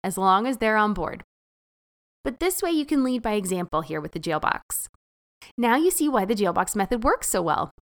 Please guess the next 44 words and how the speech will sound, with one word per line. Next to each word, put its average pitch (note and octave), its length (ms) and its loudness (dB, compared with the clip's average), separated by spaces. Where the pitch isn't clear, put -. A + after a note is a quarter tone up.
It's B3+ 200 -4
really C4 400 -4
a C#4 80 -2
two-for-one C#4 800 0
when F3 120 -6
you F#3+ 100 -4
tidy D4+ 380 0
up A3 200 2
and A3+ 200 0
you A#3+ 220 -2
get E4 240 0
an C4+ 180 -4
extra F#4 360 -2
little E4+ 180 -2
chore B3+ 420 0
on G#3+ 140 0
top - 400 2
in A3 160 -2
order F#3 240 -2
to - 140 -12
get - 180 -4
your C4+ 60 -2
stuff A4 320 0
back. - 160 -2
So C#4+ 120 -4
the C#4 100 2
real D#4+ 260 2
trick F4 280 -4
here B3 200 2
is G#3 160 -2
to - 80 -6
keep A#3+ 300 -4
the B3+ 80 -6
tasks - 480 2
age G3 180 2
appropriate. - 560 -6
For C4+ 100 0
instance, - 460 -6
fluffing C#4+ 400 2
the C#4 80 0
pillows, C4 580 2
gathering B3+ 340 4
up B3+ 140 0
laundry, F#3 500 2